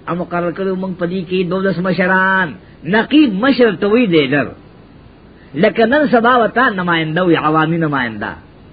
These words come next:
نو دا دولس نمایندگان الله په دې کې مقرر کړي وو. او چې کله د لیلة العقبې په شپه انصار راتلو،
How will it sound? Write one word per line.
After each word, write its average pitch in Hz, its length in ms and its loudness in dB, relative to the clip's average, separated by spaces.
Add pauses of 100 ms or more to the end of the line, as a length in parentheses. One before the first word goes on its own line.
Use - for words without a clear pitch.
(680)
نو 185 100 2
دا 220 240 0
دولس 277 420 -2
نمایندگان 196 800 -2 (340)
الله 190 240 -2
په 180 120 -10
دې 180 220 -8
کې 175 40 -8
مقرر 139 420 -8
کړي 107 220 -10
وو. 78 120 -18 (1500)
او 233 140 4
چې - 140 -2
کله 277 440 0
د 196 120 -2
لیلة 233 400 4
العقبې 190 540 0
په 185 80 -2
شپه 208 280 -2 (420)
انصار 214 480 -2
راتلو، 214 540 -4